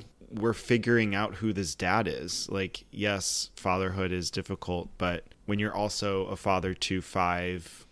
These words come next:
girls and two who are, or, you know, you want to be huge stars, I think unpacking everything that was going through his mind and providing for them and his family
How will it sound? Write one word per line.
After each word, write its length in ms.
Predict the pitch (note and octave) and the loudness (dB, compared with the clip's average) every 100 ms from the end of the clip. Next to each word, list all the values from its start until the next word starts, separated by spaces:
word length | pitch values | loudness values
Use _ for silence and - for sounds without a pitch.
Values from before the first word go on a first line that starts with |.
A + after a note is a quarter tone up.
| _ | _
girls 560 | - A2 G2+ F#2 F#2+ - | 2 6 6 6 2 -2
and 320 | F#2 F#2 F#2+ | -2 -4 -4
two 380 | - G#2+ G2 G2+ | -2 2 2 2
who 220 | G#2 G2 | 0 0
are, 420 | F#2 F2+ F2 E2+ - - | 2 2 0 -2 -6 -2
or, 520 | G2+ F#2+ F2+ F2+ G2+ - - | 2 2 2 0 -4 -10 -6
you 100 | G2 | -4
know, 80 | |
you 220 | G2 F#2+ F#2+ | -2 -2 0
want 360 | G2+ G2 - | 2 0 0
to 120 | - F#2+ | -2 -2
be 460 | F#2+ F2+ F2+ F2+ | 0 0 0 -2
huge 440 | F#2+ - G2 E2 - | -4 -4 -2 0 2
stars, 760 | - A#2 G#2+ F2 F#2 - - - - | 4 6 6 6 2 0 -2 -4 -4
I 100 | F#2+ | -4
think 520 | - G2 F#2+ - - - _ - | 0 -2 -2 -8 -18 -20 _ 0
unpacking 1000 | G#2+ A2 - - G2+ - A2 A2 A2+ A2 G2+ | 2 2 0 4 4 4 2 4 2 0 -2
everything 480 | F#2+ G#2 - G2+ G2+ | 0 -2 -2 -2 -2
that 120 | G2 | -2
was 140 | F#2+ | -4
going 280 | - F#2+ F#2 | -2 0 -2
through 180 | - F2+ | -2 0
his 280 | G#2 B2+ A2+ | 2 2 4
mind 380 | G#2+ G#2 G2+ | 2 2 2
and 140 | F#2+ F2 | -2 -2
providing 500 | G2 F2+ F#2+ F#2+ F#2+ | -2 2 4 4 0
for 180 | - F2 | -2 0
them 320 | F#2 F2+ F2+ | 0 0 0
and 140 | F2 | -2
his 160 | F2 - | -4 -4
family 580 | F2 F2 F2 F2 E2+ | -2 -2 0 -2 -2